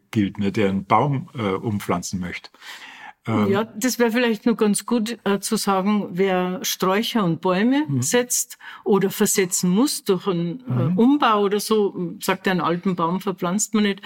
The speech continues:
Speaker 2: aber es ist manchmal einfach notwendig, äh, das sollte das bei Jungfrau machen. Jungfrau kann man sich merken, die Jungfrautage sind die Pflanztage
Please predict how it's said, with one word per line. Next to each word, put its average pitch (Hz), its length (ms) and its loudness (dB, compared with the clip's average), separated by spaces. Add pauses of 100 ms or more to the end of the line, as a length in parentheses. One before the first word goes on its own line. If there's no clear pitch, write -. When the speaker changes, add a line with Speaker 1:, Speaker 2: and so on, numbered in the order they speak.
(400)
Speaker 2:
aber 185 200 0
es 190 120 0
ist - 60 -4
manchmal 196 360 2
einfach 180 260 -2
notwendig, 226 640 0 (380)
äh, 202 260 2
das 196 320 0
sollte 208 320 0
das 220 220 -2
bei 233 100 4
Jungfrau 190 460 2
machen. 156 420 -8
Jungfrau 247 400 4
kann 220 240 0
man 202 80 0
sich 185 480 -4
merken, 226 720 0
die 185 180 0
Jungfrautage 196 840 2
sind 175 340 0 (160)
die 175 60 -4
Pflanztage 190 840 0